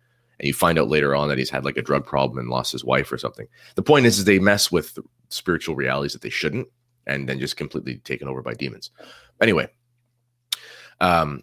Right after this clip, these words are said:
as far as, um, uh, seances and things like that, <sighs> you're,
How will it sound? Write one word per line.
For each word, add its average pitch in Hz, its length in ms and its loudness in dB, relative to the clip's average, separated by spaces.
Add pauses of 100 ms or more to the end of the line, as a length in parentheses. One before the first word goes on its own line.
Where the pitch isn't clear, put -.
(340)
as - 100 0
far 123 200 6
as, 107 220 0
um, 67 420 2 (140)
uh, 55 360 -4 (120)
seances 95 520 -2
and 64 100 -16
things 65 180 -12
like - 160 -14
that, 60 220 -10 (1800)
<sighs> - 60 -10 (600)
you're, 90 320 0